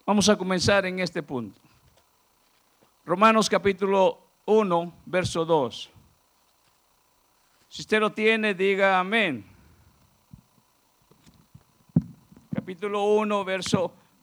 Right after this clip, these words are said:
verso uno y dos vamos a leer. Dice así la Escritura:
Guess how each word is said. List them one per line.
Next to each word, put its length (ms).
verso 300
uno 280
y 100
dos 260
vamos 340
a 80
leer. 300
Dice 300
así 220
la 80
Escritura: 560